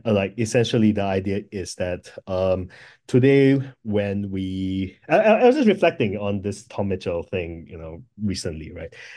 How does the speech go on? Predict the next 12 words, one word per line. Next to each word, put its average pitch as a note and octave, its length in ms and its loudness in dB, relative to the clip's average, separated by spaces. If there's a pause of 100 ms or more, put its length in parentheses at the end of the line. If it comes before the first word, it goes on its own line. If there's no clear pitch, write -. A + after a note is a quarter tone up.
(120)
And A#2 240 4
there's A#2+ 140 4
this B2 160 2
thinking, C#3+ 340 0
which A2 160 -2
is B2 160 -2 (580)
today G#3+ 180 4
when G3 200 4
we G#2+ 80 0
code, F2+ 440 -4 (100)
right? E2+ 220 -10 (440)
Uh, F#2 220 -10